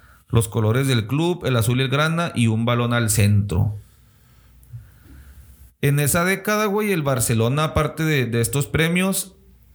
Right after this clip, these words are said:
dio un pinche salto de recibir gente, socios, como te digo que Gamper decía, "Vénganse los que quieran",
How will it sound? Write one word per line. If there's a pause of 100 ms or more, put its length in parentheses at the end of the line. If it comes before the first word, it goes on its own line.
(120)
dio
un
pinche
salto (320)
de
recibir
gente,
socios,
como
te
digo
que
Gamper
decía, (840)
"Vénganse
los
que
quieran",